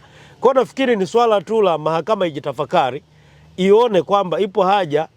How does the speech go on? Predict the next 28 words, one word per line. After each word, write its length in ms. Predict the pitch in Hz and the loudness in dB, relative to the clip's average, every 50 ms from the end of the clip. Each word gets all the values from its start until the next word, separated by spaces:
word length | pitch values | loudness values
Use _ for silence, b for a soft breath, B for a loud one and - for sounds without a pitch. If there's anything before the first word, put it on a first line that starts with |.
| _ - | _ -10
ya 180 | 175 185 214 208 | -4 -2 -2 -2
kutumia 440 | - 233 185 - 240 240 269 285 254 | -4 -8 -10 -8 -8 -6 -2 -2 -2
utaratibu 440 | 202 - 220 220 170 233 214 208 | -2 -2 -4 -4 -4 -6 -8 -4
wetu 160 | 254 262 190 240 | -4 -2 -2 -2
wa 80 | 208 | -4
kawaida 460 | 165 220 220 226 254 262 202 220 220 - b b b b b b b | -2 -2 -2 -2 -2 -2 -2 -2 -4 -4 b b b b b b b
ambao 220 | 170 185 202 240 | -2 0 0 0
ni 80 | 233 233 | 0 2
kwa 100 | - 220 | 0 -2
mujibu 320 | 202 214 214 254 226 - | -2 -2 -8 -6 -2 -2
wa 60 | - 160 | -2 -2
kifungu 280 | - - 226 247 220 | -2 -8 -8 -6 -4
cha 120 | - 214 202 | -4 -4 -4
mia 140 | 190 196 | -2 -2
moja 240 | 202 214 226 208 208 | -2 -2 0 0 -2
themanini 260 | 160 185 208 220 220 214 | -4 -4 -6 -4 -2 -2
na 40 | 190 | -2
sita, 320 | - 226 190 - 156 156 - b b b b b b b b b | -4 -4 -4 -2 -4 -4 -4 b b b b b b b b b
mtuhumiwa 440 | 170 180 - 180 190 196 220 240 214 | -8 -6 0 0 0 2 2 2 0
afikishwe 380 | 160 - 147 123 170 - 156 | 0 -2 -8 -10 -6 -4 -4
mahakamani, 720 | 139 135 139 135 - 165 170 185 220 233 233 233 226 233 _ b b b b b | -4 -2 -4 -4 -4 -4 0 0 0 0 0 -2 -4 -8 _ b b b b b
shauri 380 | b - 196 190 208 226 214 202 | b 0 2 2 2 2 0 0
liendeshwe 580 | 175 185 180 180 180 190 240 262 247 - 214 165 | 0 2 0 2 2 2 2 2 2 0 -2 -2
kwa 120 | 139 160 | -2 -6
kufuata 400 | 131 156 - 208 240 208 214 190 | -10 -8 -4 -4 -2 -2 -2 -6
sheria 460 | - - 214 226 226 254 247 196 175 180 | -2 0 2 2 2 2 2 2 2 2
yetu 260 | 202 220 208 160 185 | 2 2 2 0 -4
inavyotaka 640 | 185 208 208 190 180 147 226 220 185 - 143 156 | -6 -4 -4 -4 -4 -2 0 -2 -2 -2 -6 -6